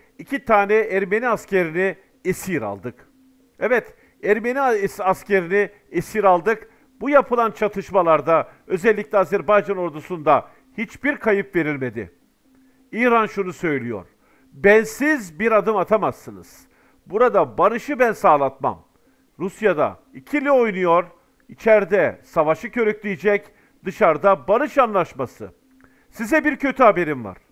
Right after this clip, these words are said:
Evet, bunu açıklamak durumundayım. Uzun zamandır size söylüyorum.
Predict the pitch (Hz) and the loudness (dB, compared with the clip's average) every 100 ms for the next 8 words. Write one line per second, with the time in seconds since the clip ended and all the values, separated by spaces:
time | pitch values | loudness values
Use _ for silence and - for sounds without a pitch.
0 | _ _ _ _ - 151 160 - 247 226 | _ _ _ _ -8 -6 -6 -4 0 0
1 | - - 202 156 - 135 113 107 95 98 | -2 -6 -2 -2 -6 -12 -12 -14 -16 -20
2 | - _ _ _ _ _ _ _ _ _ | -20 _ _ _ _ _ _ _ _ _
3 | _ _ _ _ _ _ - 180 214 254 | _ _ _ _ _ _ -10 -8 -6 -4
4 | 247 220 214 202 196 165 190 180 - 156 | 0 2 0 0 -6 -4 -2 -2 -2 -4
5 | 151 165 143 98 85 | 0 0 -2 -4 -14